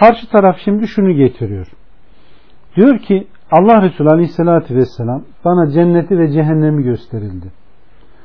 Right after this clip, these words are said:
Gördüm ki diyor cenne-, cehennemde ekseriyet kadınlar.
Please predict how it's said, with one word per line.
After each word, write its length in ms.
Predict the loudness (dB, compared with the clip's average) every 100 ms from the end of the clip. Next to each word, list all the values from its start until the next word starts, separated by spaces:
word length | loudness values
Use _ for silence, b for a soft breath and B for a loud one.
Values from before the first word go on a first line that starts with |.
| b b b -20 -2
Gördüm 440 | 4 6 6 4 2
ki 220 | 0 2
diyor 260 | 2 2 -2 -20 -20
cenne-, 560 | 0 2 4 4 2 2
cehennemde 680 | 2 2 4 4 2 2 -2
ekseriyet 680 | 0 -2 0 0 0 -2
kadınlar. 540 | -2 -2 0 -2 -4